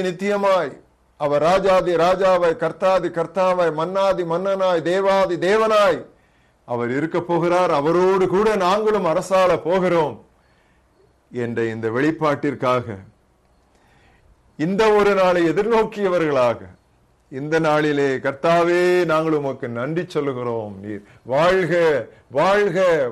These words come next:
வாழ்க என்று சொல்லுவோமே, வாழ்த்தி உம் பொற்பாதம் பணிகிறோம். கர்த்தாவே,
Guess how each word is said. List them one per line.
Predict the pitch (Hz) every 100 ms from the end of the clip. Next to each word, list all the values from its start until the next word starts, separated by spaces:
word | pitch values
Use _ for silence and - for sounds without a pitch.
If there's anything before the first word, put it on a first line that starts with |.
| 117
வாழ்க | 143 202 226 175 196 180 131 - -
என்று | 139 151 165
சொல்லுவோமே, | 165 160 151 139 135
வாழ்த்தி | 131 156 180 170 - 151
உம் | 139 127
பொற்பாதம் | 139 135 - 151 143 135 127 123 113
பணிகிறோம். | 120 135 123 107 95 - _ _ _ _ _ _ _ _ _ _ _ 107
கர்த்தாவே, | 101 127 131 131 143